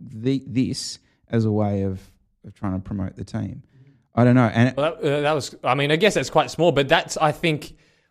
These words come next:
Speaker 2: why, I, you remember, uh, two months ago, Cycling Tips reshared Tristan's,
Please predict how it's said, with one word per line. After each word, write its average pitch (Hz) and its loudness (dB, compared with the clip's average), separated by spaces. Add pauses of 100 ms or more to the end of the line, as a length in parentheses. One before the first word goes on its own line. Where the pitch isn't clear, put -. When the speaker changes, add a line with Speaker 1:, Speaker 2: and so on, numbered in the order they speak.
(260)
Speaker 2:
why, 139 2
I, 143 -2
you 160 -2
remember, 170 2
uh, 131 -2 (460)
two 220 0
months 185 0
ago, 127 0
Cycling 180 0
Tips 139 -4 (440)
reshared 147 0
Tristan's, 131 -6